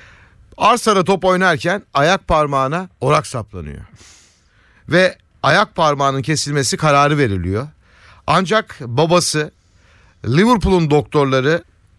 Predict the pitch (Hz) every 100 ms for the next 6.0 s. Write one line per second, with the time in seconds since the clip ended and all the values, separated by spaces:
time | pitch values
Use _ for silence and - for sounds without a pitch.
0 | _ - 143 135 123 - 139 135 131 139
1 | 143 117 120 117 143 - - _ - -
2 | - 113 139 - 143 147 - - 127 120
3 | 110 - 123 110 127 117 110 117 143 _
4 | _ _ - - 185 190 156 156 175 _
5 | _ - 120 175 254 185 151 120 127